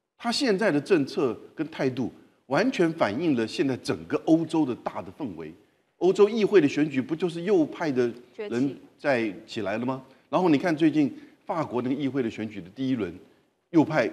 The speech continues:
Speaker 1: 取得大的这个胜利。
Speaker 2: 嗯。
Speaker 1: 所以大家现在第一个对反移民是，就是绝对很严重。你不要忘记反移里面有很重要的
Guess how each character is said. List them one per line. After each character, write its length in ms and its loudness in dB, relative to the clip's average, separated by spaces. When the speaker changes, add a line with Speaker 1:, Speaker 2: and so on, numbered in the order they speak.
Speaker 1:
取 160 -12
得 180 -8
大 260 -6
的 100 -12
这 120 -10
个 60 -10
胜 240 -6
利。 100 -12
Speaker 2:
嗯。 60 -16
Speaker 1:
所 120 -4
以 40 -2
大 180 -4
家 180 -2
现 120 -4
在 100 0
第 180 -8
一 40 -10
个 80 -2
对 140 -4
反 220 -6
移 80 -6
民 160 -4
是， 220 -10
就 100 -20
是 220 -18
绝 120 -12
对 160 -8
很 140 -12
严 100 -16
重。 160 -16
你 80 -14
不 80 -12
要 60 -8
忘 120 -8
记 80 -10
反 220 -12
移 60 -4
里 80 -4
面 160 -4
有 80 -4
很 200 -12
重 180 -6
要 100 -4
的 180 -10